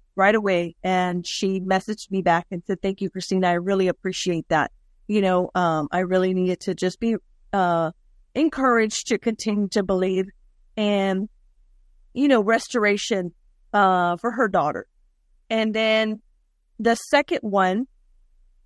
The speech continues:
I was caught off a little, uh, off guard.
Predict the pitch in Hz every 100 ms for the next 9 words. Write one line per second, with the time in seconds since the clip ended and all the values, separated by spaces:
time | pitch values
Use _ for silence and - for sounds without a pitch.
0 | _ _ _ - 202 202 196 196 196 196
1 | 202 208 - - 220 226 220 220 202 185
2 | - - 190 - 190 - - 202 175